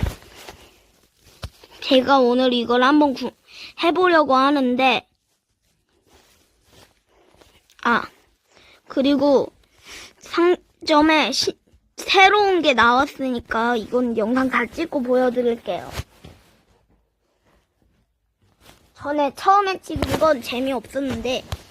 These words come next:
이번 건 좀 웃긴 거 많이 나올 거니까. 저기 까마귀. 저 까마귀 초밥으로 만들어 먹고.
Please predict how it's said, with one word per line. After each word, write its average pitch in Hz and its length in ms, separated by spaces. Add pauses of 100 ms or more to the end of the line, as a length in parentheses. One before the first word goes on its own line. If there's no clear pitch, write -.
(960)
이번 254 320
건 262 480 (300)
좀 302 180
웃긴 254 300
거 247 80
많이 220 300
나올 220 280
거니까. 214 580 (1600)
저기 - 260
까마귀. 302 580 (1300)
저 - 120
까마귀 330 440
초밥으로 339 520
만들어 240 360
먹고. 214 420